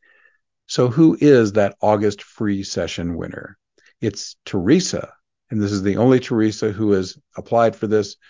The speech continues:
who has an email that ends in ix dot netcom dot com. So if you're that Teresa, give me an email at benjamin at astroshaman dot com, and we'll get you set up with your free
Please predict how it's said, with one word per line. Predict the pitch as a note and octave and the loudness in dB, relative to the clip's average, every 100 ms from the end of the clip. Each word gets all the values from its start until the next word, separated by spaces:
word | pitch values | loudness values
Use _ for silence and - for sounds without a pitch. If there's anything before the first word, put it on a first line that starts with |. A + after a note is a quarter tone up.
| _ - | _ -6
who | B2 | -2
has | G#2+ G2 | 0 0
an | G2+ | -2
email | A2 G#2+ G2 F#2+ | 0 0 2 2
that | G2 - | 0 -4
ends | G#2+ G#2 G2+ | -6 -4 -2
in | G2+ F#2+ - - | -2 -4 -6 -4
ix | C#3+ C#3 - - _ G2+ | -4 -4 -16 -16 _ -4
dot | F#2+ G2 - | 0 0 0
netcom | F#2+ A#2+ - B2+ A#2+ A#2 - _ - | 0 0 0 0 2 0 -4 _ -12
dot | - F2 - | -6 -6 -2
com. | B2+ C3+ - - _ | 2 2 0 -8 _
So | - - | -14 -14
if | - | -4
you're | G2+ G#2 | 2 4
that | G#2+ - | 2 2
Teresa, | A#2 B2+ C3+ G#2 - - _ _ _ _ - | 4 4 4 0 -4 -10 _ _ _ _ -4
give | G#2+ | 0
me | G2+ | 2
an | F#2 | 2
email | A#2+ A#2+ F2 - - | 2 2 0 -2 -6
at | - - | -8 -2
benjamin | G#2+ G#2 F2 E2 E2 | -2 0 -2 -4 -4
at | |
astroshaman | F2+ F2+ - - G2 F#2 F#2 | -2 -2 -4 -6 -2 -2 -2
dot | E2+ E2 | -4 -4
com, | A#2+ C#3 - | -4 -4 -6
and | F2 | -8
we'll | F2+ | -6
get | F#2 - | -8 -8
you | - | -8
set | F#2 | -4
up | F#2 - | -4 -6
with | F#2 | -6
your | F#2+ F#2 F#2 | -4 -4 -6
free | _ - F2+ F#2+ G2 | _ -6 -4 -2 -4